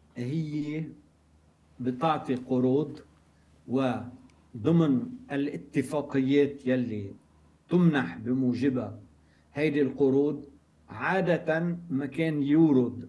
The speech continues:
نصوص تخرج إنفاق هيدي القروض من نطاق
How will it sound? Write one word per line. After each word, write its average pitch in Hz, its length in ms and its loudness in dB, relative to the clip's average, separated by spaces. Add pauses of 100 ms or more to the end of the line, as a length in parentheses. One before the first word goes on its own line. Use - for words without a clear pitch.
(120)
نصوص 151 800 -2 (600)
تخرج 139 760 0 (360)
إنفاق 156 640 0
هيدي 139 400 2
القروض 139 720 -2 (300)
من 151 420 0
نطاق 147 600 -4